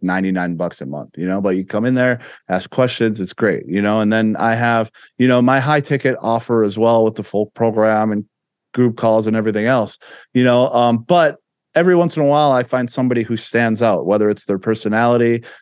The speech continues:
it's their, their niche maybe. And, and, like, those people I, I partner with. So, um, I partner with, an, so on top of all this, I, like, I haven't really broke this down. I actually own,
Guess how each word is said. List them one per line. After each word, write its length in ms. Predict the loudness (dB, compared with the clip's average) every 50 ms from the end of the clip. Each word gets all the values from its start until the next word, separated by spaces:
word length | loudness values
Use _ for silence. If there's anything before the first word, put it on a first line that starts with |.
| _ -10
it's 240 | -10 -8 -8 -8
their, 340 | -2 0 2 2 4 2 2 0
their 460 | -2 -2 0 2 2 2 0 -2 -4 -8 _ _ _ _ -4 0
niche 680 | 2 2 2 4 4 4 4 2 2 0 -4 -10 -8 -4
maybe. 480 | -2 0 2 2 2 2 2 2 2
And, 220 | 2 0 0 0 0
and, 120 | 0 0 0
like, 160 | 0 0 0
those 180 | 2 0 0 2
people 320 | 0 -4 -2 0 0 0
I, 160 | 2 2 0 -2 -4 _ -6 -6
I 80 | -6
partner 500 | -6 -6 -4 -2 0 0 0 -2 -2 -2
with. 260 | -2 -4 -4 -6 -10
So, 320 | -12 -2 0 0 0 0 -2 -8 -20 -20 -16 -4
um, 360 | 0 2 2 4 2 2 0 0
I 100 | -2 -4
partner 300 | -2 0 0 2 2 4
with, 160 | 2 2 2 0
an, 260 | -2 -4 -4 -6 -2
so 260 | 0 2 2 2 0 -2 -12 -14 -8 -2
on 160 | 0 0 0
top 220 | 2 2 2 2
of 100 | 4 4
all 200 | 4 4 4 4
this, 280 | 4 4 2 0 0 -2
I, 120 | -2 -2 -2
like, 240 | 0 0 -2 0 0
I 60 | 0
haven't 160 | 0 0 0
really 160 | 0 0 -2
broke 240 | 0 0 -2 -2 -2
this 160 | -4 -6 -4
down. 240 | -2 -2 0 0 2
I 60 | 2
actually 260 | 0 0 0 0 0
own, 400 | 0 0 0 0 0 0 -2 -4